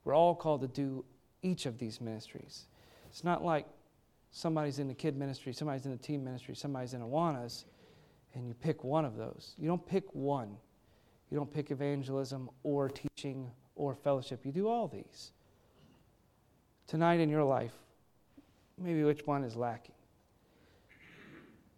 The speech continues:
Is your evangelizing lacking? We, I'm sure we all could do a better job. Is your, are you learning?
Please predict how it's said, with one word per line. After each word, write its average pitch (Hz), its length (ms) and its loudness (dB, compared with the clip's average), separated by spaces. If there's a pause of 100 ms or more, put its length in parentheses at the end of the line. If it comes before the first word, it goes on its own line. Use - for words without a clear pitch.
(180)
Is 135 160 -6
your 131 140 2
evangelizing 127 1080 0
lacking? 117 360 -6
We, 127 100 -6
I'm 120 80 -8
sure 139 200 -4
we 131 140 0
all 123 340 0
could 123 120 -8
do 127 80 -2
a 117 60 -2
better 120 220 -2
job. 120 360 -2
Is 127 240 -2
your, 127 360 0 (720)
are 101 80 -2
you 135 160 2
learning? 135 420 2